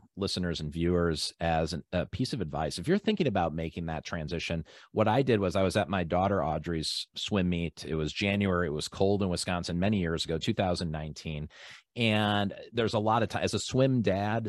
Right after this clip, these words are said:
there's a lot of time in between the races that you gotta sit there and watch. So I would always bring my computer with me. And I had had it with,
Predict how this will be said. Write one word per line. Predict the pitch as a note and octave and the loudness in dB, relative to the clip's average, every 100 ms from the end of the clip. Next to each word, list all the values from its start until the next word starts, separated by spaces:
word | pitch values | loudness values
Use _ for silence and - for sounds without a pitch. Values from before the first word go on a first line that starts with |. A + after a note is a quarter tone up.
| F#2 | -4
there's | F2 | -2
a | |
lot | F2+ G2+ | 0 2
of | A2 | 0
time | - G2 G2 G2 | -2 0 0 0
in | F#2+ G#2 | 0 0
between | G2 - G2+ | 0 0 2
the | F2+ | 2
races | D#2+ F2+ - A2+ | 2 0 0 -2
that | - | -2
you | D2+ | -4
gotta | E2 F2 D#2 | -2 -2 0
sit | A2+ - | -2 2
there | G2+ A2 | 4 4
and | F2+ | 4
watch. | F2 E2 - | 2 2 0
So | |
I | B2+ | 0
would | D3+ | 2
always | G#2+ F2+ | 2 2
bring | G2+ | 0
my | F2+ D#2 | 0 0
computer | E2+ D2+ E2 E2 | -2 -4 -2 0
with | D#2+ - | 0 -2
me. | E2 D#2+ - - - _ - | -4 -6 -8 -18 -20 _ 0
And | C3+ C3 | 4 4
I | B2 | 4
had | G#3+ D#3 | 4 4
had | - D#2+ E2 | 0 0 0
it | D#2 | 0
with, | F2+ F2+ | 0 -2